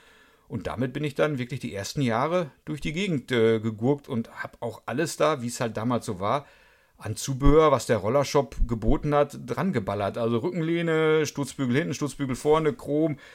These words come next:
ausgeschnittene Seitenhaube, weiße Höckersitzbank, rote Flyscreen, also der Roller war weiß, also rote Blinker. Der obligatorische Jaguar, der vorne drauf musste, also einmal die komplette Tickbox abgearbeitet.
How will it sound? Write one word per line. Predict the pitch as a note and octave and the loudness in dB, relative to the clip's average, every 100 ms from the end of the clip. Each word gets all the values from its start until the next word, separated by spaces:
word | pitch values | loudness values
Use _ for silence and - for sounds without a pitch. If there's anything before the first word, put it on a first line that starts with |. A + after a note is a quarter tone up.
| - - _ | -20 -20 _
ausgeschnittene | D3 D#3+ - C3+ D#3+ E3 D3 | 0 0 0 -2 -4 -2 0
Seitenhaube, | B2+ D3 D3+ C#3+ C#3+ D3 D3 D3+ B2+ | 4 4 4 4 6 6 8 8 8
weiße | C#3 D3 D3 D3 D3 D3 C3+ | 4 4 6 10 12 12 8
Höckersitzbank, | B2 - D3 C3+ C#3 - D3 C#3 C#3+ A#2 | 4 4 4 4 -4 4 4 6 2 -2
rote | C#3+ D#3 | -2 -4
Flyscreen, | G#2+ C#3 D3 C#3+ D3 C3+ | 0 4 4 4 -2 0
also | G#2+ | 2
der | A2+ | 4
Roller | C3+ B2+ | 6 8
war | A2+ | 6
weiß, | A#2+ C#3 | 6 4
also | A#2 A2 - - | 0 -6 -10 -12
rote | - - C3 | -4 -2 0
Blinker. | B2 D#3+ E3+ C#3+ - _ _ _ _ - | 0 4 2 2 -8 _ _ _ _ 0
Der | D3+ | 2
obligatorische | D#3+ D#3 - F3+ F#3 D3+ | 6 6 6 2 2 2
Jaguar, | B2+ C#3+ F#3+ F3 E3+ | 4 6 6 8 10
der | E3 D3 | 10 8
vorne | E3+ E3 | 4 4
drauf | C#3+ D#3 D3 | 6 4 4
musste, | D#3+ C#3+ | 0 4
also | C#3+ C#3 | 4 4
einmal | C3+ D#3 D3 C#3+ C3 | 4 6 6 6 4
die | C3+ | -4
komplette | A#2+ C#3 C#3 C3 | 2 2 2 -2
Tickbox | A#2+ C#3 - A#2+ - | -4 -4 2 2 0
abgearbeitet. | B2 - A#2 F#2+ F#2+ F#2+ A2 | -8 0 0 2 -2 -4 -10